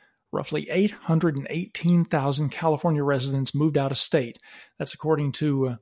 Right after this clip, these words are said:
the U S Census Bureau. And in that time frame, Texas was the most common destination for former Californians. Businesses have also been on the move out of California. A twenty twenty-two report by the Hoover Institution shows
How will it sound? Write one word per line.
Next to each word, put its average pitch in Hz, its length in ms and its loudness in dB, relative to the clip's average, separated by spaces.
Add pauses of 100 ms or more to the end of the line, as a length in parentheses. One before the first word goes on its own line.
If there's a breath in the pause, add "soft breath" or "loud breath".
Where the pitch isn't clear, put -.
(100)
the 127 100 -8
U 143 160 -4
S - 280 0
Census 147 420 2
Bureau. - 460 -8 (360 loud breath)
And 160 140 4
in 160 80 4
that 214 200 0
time 240 340 2
frame, 135 460 -4 (300)
Texas - 800 -2 (500)
was 143 140 -6
the 151 80 -2
most 139 340 -2
common 185 480 6
destination 160 880 2 (460)
for - 140 -10
former 135 400 -8
Californians. 131 800 -8 (540 soft breath)
Businesses 165 640 4
have 147 160 -4 (100)
also 202 400 6
been 131 140 0
on 131 140 -2
the 131 40 -2
move 131 220 -2
out 131 140 -2
of 107 80 -12
California. 131 600 -4 (280 loud breath)
A 131 40 -8
twenty 180 320 2
twenty-two 175 520 2
report 160 400 0
by 147 100 0
the 135 120 -2
Hoover 180 320 4
Institution 143 600 -2
shows 135 400 0